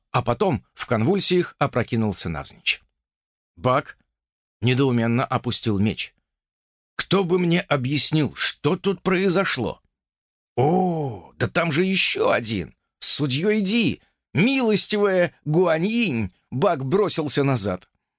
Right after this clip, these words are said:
Торопился честный человекоохранитель напрасно. Когда он вошёл в кабинет и ткнул пальцем в выключатель, в ярком свете ламп перед ним предстала живописная картина.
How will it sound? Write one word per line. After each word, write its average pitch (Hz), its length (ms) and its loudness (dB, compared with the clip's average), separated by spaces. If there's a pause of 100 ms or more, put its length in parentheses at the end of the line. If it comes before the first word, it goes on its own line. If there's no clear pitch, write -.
(440)
Торопился 185 600 2
честный 165 520 0
человекоохранитель 135 1040 0
напрасно. 117 840 -2 (380)
Когда 139 260 2
он 139 100 -2
вошёл 139 280 0
в - 80 -8
кабинет 120 440 0 (200)
и 151 100 2
ткнул 156 340 -2
пальцем 110 480 0
в 87 60 -4
выключатель, 139 680 0 (260)
в 90 100 -6
ярком 156 480 0
свете 117 320 -2
ламп 139 300 -2
перед 92 280 -2
ним 151 240 0 (160)
предстала 135 560 0
живописная 113 800 0
картина. - 560 -4